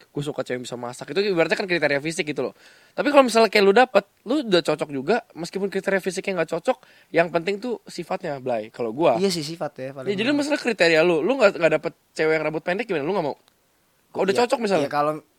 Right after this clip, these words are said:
Speaker 2: gue sih ya mau, asal ada yang mau, Pak.
Speaker 1: Ada yang, ada yang mau rambut panjang tidur, ntar lu potong <laughs> rambutnya gitu.
Speaker 2: <laughs> Nggak gitu.
Speaker 1: Ya, nggak.
Speaker 2: Maksudnya yang mau, eh, kita sebagai laki-laki ya kan, pasti pengennya yang juga yang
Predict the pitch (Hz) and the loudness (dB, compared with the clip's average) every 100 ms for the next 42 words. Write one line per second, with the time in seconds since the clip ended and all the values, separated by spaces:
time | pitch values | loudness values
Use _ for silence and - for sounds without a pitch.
0 | _ 104 127 151 175 185 233 107 147 156 | _ -20 -14 -6 -6 -6 -12 -12 -12 -10
1 | 160 165 156 - 131 170 202 196 208 226 | -8 -6 -8 -8 -4 0 2 4 4 2
2 | 220 240 233 185 160 175 214 208 151 147 | 4 4 4 4 4 6 4 6 6 8
3 | 170 165 160 160 156 170 214 185 - 151 | 8 6 2 2 4 6 6 4 4 4
4 | 170 208 180 170 214 208 233 226 - 220 | 4 0 0 4 4 8 6 6 6 4
5 | 233 - 240 220 233 208 254 202 196 254 | 8 8 10 8 8 8 8 8 8 10
6 | 277 240 254 - - 190 190 196 220 226 | 10 10 8 6 6 6 4 4 -2 -2
7 | - 202 - 196 247 208 233 262 214 180 | 0 -2 4 4 6 6 6 4 4 0
8 | 135 165 196 - _ _ 139 143 143 143 | 2 0 0 -4 _ _ -4 -2 0 -2
9 | 139 - _ _ _ - 147 185 170 147 | -4 -8 _ _ _ -16 -4 -2 0 -2
10 | 143 143 139 131 135 131 - 165 170 156 | 0 -2 -2 -2 -2 -2 -4 -2 0 2
11 | 156 170 165 _ _ - 143 160 160 139 | 2 0 -2 _ _ -8 -6 -2 -2 -2
12 | 147 170 160 143 147 156 | -4 -4 -4 -4 0 -2